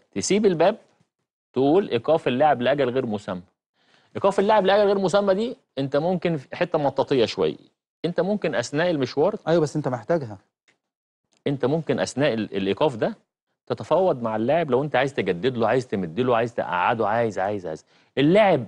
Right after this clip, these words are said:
Speaker 1: لسه عمال يقول لك: "لا، أنا عايز كذا وعايز كذا وعايز كذا". أنت خلاص خليك و-، إيقاف لأجل غير مسمى.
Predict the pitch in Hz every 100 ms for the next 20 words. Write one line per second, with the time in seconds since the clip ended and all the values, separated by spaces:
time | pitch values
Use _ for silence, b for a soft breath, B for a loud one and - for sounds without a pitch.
0 | _ 160 196 - 131 127 143 170 170 156
1 | 147 139 139 147 139 - 143 135 123 139
2 | - 139 127 127 139 143 160 - 240 -
3 | 202 220 - 185 - 123 117 143 190 170
4 | 170 170 170 165 156 160